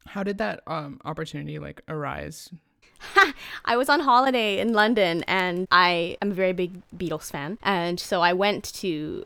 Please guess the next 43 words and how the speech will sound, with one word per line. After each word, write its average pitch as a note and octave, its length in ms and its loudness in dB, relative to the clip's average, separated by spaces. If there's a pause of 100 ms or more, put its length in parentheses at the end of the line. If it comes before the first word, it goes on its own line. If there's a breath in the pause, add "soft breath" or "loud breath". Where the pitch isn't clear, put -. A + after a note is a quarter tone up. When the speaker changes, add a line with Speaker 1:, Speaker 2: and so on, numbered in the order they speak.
(100)
Speaker 2:
Abbey E3+ 200 -4
Road D#3+ 160 -6
Studios E3 440 -6
just - 280 -8
to F#3 80 -6
kind E3 180 -10
of E3 100 -10
take F3+ 200 -6
my E3+ 120 -2
classic D#3+ 600 -2
crossing G3 400 2
the G3 80 0
crosswalk F#3 640 4
picture, E3 520 -2
pretending E3+ 460 -4
to - 100 -12
be F3+ 100 -4
John E3 240 -4
Lennon. D3+ 340 -4
And E3 240 -6
then D3+ 420 -8
I E3+ 100 -4
walked F3+ 240 0
into G3+ 160 -2
the E3+ 80 -4
gift - 220 -6
shop - 320 -4
and - 120 -8
I - 40 -8
stumbled D#3 380 -6
upon D3+ 640 -6
the D#3+ 380 -4
pamphlets - 640 -6
promoting E3 640 -4
Abbey F3 240 2
Road E3 140 0
Institute. E3 640 -8
And E3+ 100 -8
so F3 140 -10
I E3 60 -8
thought, E3 340 -12
"Huh? G#3 360 -8
Like, E3 300 -10